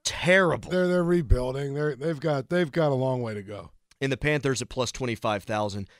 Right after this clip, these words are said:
Speaker 1: which isn't where you should be in year two of a rookie quarterback. That's when Joe Burrow went to the Super Bowl.
Speaker 2: Right.
Speaker 1: That's when Ben Roethlisberger won the Super Bowl.
Speaker 2: And aren't they at a place right now where they're basically going to, uh, they have a new coach, so they're basically starting over again?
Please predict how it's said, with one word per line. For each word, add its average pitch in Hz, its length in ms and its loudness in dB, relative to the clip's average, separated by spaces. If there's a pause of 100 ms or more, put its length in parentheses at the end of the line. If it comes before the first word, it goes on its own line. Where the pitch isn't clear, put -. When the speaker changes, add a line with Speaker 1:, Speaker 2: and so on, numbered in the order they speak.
(180)
Speaker 1:
which 160 180 0
isn't 208 260 4
where 165 200 4
you 143 160 0
should 123 280 -4
be 120 340 0
in 120 220 -4
year 120 220 0
two 127 300 -2
of 110 100 -4
a 120 60 -4
rookie 123 260 -4
quarterback. 113 600 -2
That's 123 200 0
when 135 140 0
Joe 123 220 0
Burrow 127 320 2
went 113 200 -4
to 113 80 -10
the 104 80 -8
Super 107 300 -6
Bowl. 101 160 2
Speaker 2:
Right. 185 120 6
Speaker 1:
That's 120 140 -2
when 127 140 0
Ben 131 160 2
Roethlisberger 123 720 -2
won 131 280 0
the 120 60 -2
Super 107 360 -6
Bowl. 90 160 -8
Speaker 2:
And 190 100 4
aren't 226 200 4
they 226 280 4
at 180 160 0
a 185 60 0
place 196 340 0
right 196 200 0
now 180 260 0
where 185 120 4
they're 170 120 2
basically 170 500 0
going 165 320 -2
to, 147 320 -4 (160)
uh, 143 220 0
they 143 80 0
have 139 100 0
a 143 60 0
new 160 160 0
coach, 151 580 -2 (840)
so 180 220 -2
they're 185 140 4
basically 180 520 2
starting 185 400 2
over 165 360 0
again? 98 320 -14